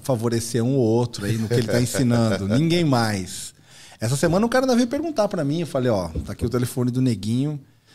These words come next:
Speaker 1: você quer melhorar as tuas poses, tem que acertar, tá aqui, tá em São Caetano, você encontra ele lá em quase todos os horários."
Speaker 2: Vambora.
Speaker 1: Isso aí.
Speaker 2: Olha lá, ó, tu viu como é que ela expande bem, alinha a escápula.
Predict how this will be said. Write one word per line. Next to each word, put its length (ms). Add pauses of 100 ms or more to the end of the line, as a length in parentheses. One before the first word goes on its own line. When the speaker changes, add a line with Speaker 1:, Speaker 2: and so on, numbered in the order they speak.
(220)
Speaker 1:
você 160
quer 180
melhorar 320
as 40
tuas 220
poses, 380
tem 120
que 80
acertar, 680 (160)
tá 80
aqui, 480 (500)
tá 120
em 40
São 180
Caetano, 540
você 140
encontra 420
ele 160
lá 240
em 60
quase 320
todos 320
os 140
horários." 460
Speaker 2:
Vambora. 600 (540)
Speaker 1:
Isso 200
aí. 120
Speaker 2:
Olha 140
lá, 200
ó, 160
tu 260
viu 200
como 240
é 40
que 80
ela 180
expande 500
bem, 460
alinha 320
a 40
escápula. 680